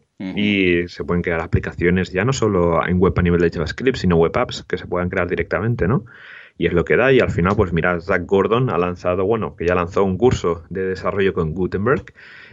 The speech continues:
Speaker 2: y ahora está organizando una conferencia virtual
Speaker 1: Ujú.
Speaker 2: llamada JavaScript for WordPress, donde, bueno, el veintiuno de junio va a tener esta, este, esta conferencia. Y será gratuita y va a tener quince,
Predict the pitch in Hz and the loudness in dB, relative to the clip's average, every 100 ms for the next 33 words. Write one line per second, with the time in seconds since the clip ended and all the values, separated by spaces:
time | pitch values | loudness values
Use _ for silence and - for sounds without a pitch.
0 | - - 135 120 117 123 123 123 117 110 | -2 2 4 4 4 2 2 0 -2 0
1 | 107 107 104 110 113 107 110 113 107 98 | 0 0 -2 -2 0 0 0 -4 -4 -4
2 | 98 92 82 123 127 87 85 135 190 - | -4 -4 0 2 2 0 2 2 0 -4
3 | - 92 87 90 156 98 92 95 98 90 | -12 -10 -10 -10 -2 0 2 2 2 2
4 | 85 127 131 - 113 - - 90 73 85 | 2 2 0 0 -4 -2 0 2 4 2
5 | 85 110 143 123 98 98 107 117 92 73 | 2 4 4 4 -2 0 0 0 -2 -4
6 | 73 85 90 90 82 - 107 101 107 120 | -6 -2 0 0 -2 0 2 4 4 2
7 | 147 - 80 - 85 85 87 - _ _ | 0 -2 -6 -4 -2 -2 -4 -8 _ _
8 | _ _ _ _ _ - - - 82 78 | _ _ _ _ _ -2 0 0 0 0
9 | - 76 - - 73 67 - - - - | 0 -2 -4 -6 -4 -4 -4 -8 -8 -8
10 | - - - 127 120 92 71 - - - | -10 -18 -4 0 2 2 0 -4 -14 -18
11 | - - 104 101 92 117 127 113 107 127 | -18 -6 0 2 2 0 -2 -4 -2 0
12 | 107 107 104 101 120 110 92 82 - - | 0 -2 -4 -2 0 0 0 -4 -14 -12
13 | - 165 139 95 82 80 | 0 2 2 0 -6 -10